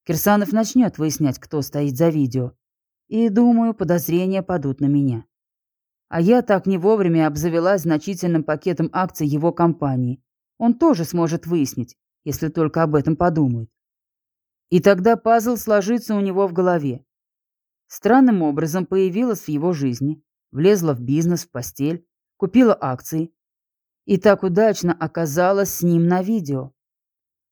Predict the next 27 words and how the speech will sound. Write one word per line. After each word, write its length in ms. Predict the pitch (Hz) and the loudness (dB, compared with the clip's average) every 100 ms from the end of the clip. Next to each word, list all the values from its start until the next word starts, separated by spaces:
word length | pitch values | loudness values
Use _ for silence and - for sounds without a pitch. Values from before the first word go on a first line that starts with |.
| - | 0
После 300 | 180 175 185 | 2 4 2
развода 540 | 180 170 165 185 175 | 2 0 0 0 2
Андрея 380 | 170 175 175 160 | 2 2 0 0
с 20 | |
женой 480 | 135 165 185 208 170 _ - | 0 0 0 -2 -6 _ -6
я 300 | 175 240 160 | 0 0 0
стану 400 | - 156 131 131 | -4 -2 -2 -2
полноправным 680 | 147 147 147 165 143 131 131 | 0 0 0 -2 -2 0 0
владельцем 580 | 147 143 208 185 131 | 0 2 0 0 -2
контрольного 600 | 127 160 143 180 165 151 | 0 -2 0 0 2 0
пакета 460 | 147 151 - 165 165 | 0 -2 -2 -4 -4
акций, 420 | - 131 - 143 - _ _ _ _ _ | -6 -8 -10 -20 -20 _ _ _ _ _
что 340 | - - 247 | -12 0 2
даёт 460 | 247 262 226 208 190 | 4 4 4 0 0
мне 140 | 196 | -4
право 380 | 185 175 185 196 | -2 0 0 0
убрать 380 | 208 156 147 139 | -2 0 -2 -2
Кирсанова. 600 | 151 135 139 117 120 - _ _ _ _ _ _ _ _ | -8 -6 -6 -6 -8 -14 _ _ _ _ _ _ _ _
Как 240 | - 233 - | 2 2 2
в 80 | |
таком 320 | - 202 226 214 | -2 -2 0 -2
случае 640 | - 247 269 269 196 175 | 0 0 0 0 0 2
я 180 | 180 214 | 2 2
смогу 420 | - 190 185 254 | 0 -2 0 -2
всё 260 | 208 226 | -2 -2
ему 300 | 233 208 202 | 0 2 0
объяснить? 640 | 202 175 180 - 143 131 - | -2 -4 -6 -4 -6 -8 -14